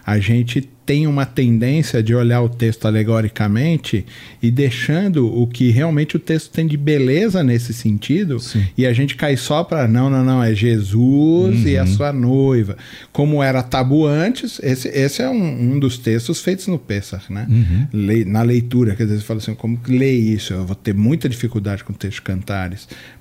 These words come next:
Speaker 1: pra isso." Ah, Israel de-, Deus desejando Israel, né?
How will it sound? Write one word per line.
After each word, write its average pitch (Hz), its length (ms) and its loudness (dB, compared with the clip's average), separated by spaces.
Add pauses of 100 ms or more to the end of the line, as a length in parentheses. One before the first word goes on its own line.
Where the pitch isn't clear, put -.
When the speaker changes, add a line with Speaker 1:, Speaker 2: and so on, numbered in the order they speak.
Speaker 1:
pra 120 240 0
isso." 107 320 0
Ah, 120 220 2
Israel 117 1200 0 (320)
de-, 120 400 -2
Deus 139 380 2
desejando 139 720 0
Israel, 117 800 0
né? 127 260 -4